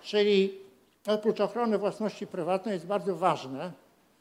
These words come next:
żeby chronić wolność gospodarczą przed patologicznymi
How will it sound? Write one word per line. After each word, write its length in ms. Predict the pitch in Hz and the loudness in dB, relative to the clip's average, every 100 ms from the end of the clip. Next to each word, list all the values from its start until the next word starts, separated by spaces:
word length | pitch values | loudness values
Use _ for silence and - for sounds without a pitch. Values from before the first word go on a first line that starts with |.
| _ _ _ _ _ | _ _ _ _ _
żeby 560 | _ 185 180 180 185 | _ 6 6 6 2
chronić 440 | 180 208 214 214 165 | 4 4 4 4 6
wolność 380 | 196 202 185 | 6 8 4
gospodarczą 920 | 180 170 - 180 151 143 - 185 226 220 | 2 -2 -2 0 2 2 -2 -6 -6 -8
przed 440 | - - 185 185 | -10 -2 -2 -2
patologicznymi 1120 | - 190 196 180 170 175 - 180 147 151 190 | -2 6 8 8 6 -4 -8 -6 -4 -4 -6